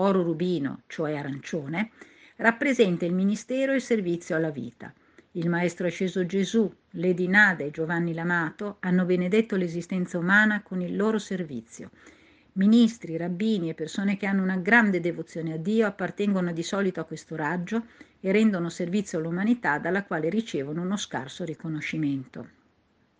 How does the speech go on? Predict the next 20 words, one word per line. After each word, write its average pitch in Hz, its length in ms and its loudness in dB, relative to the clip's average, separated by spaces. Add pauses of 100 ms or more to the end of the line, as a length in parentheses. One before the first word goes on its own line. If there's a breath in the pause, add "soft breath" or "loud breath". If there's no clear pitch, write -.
(680 soft breath)
Settimo 254 520 2
raggio. 156 520 2 (280)
Questo 190 320 -2
è 185 40 2
il 175 40 2
raggio 175 320 0
viola 214 360 4
della 202 200 0
misericordia, 175 800 -2
della 156 220 -6
trasmutazione 156 840 0
e 208 40 0
della 196 200 0
libertà. 156 580 -4 (500 soft breath)
I 175 120 -4
maestri 214 460 2
ascesi, 196 600 0 (680)
Lady 226 360 6
Kuan 208 560 6
Yin, 190 400 0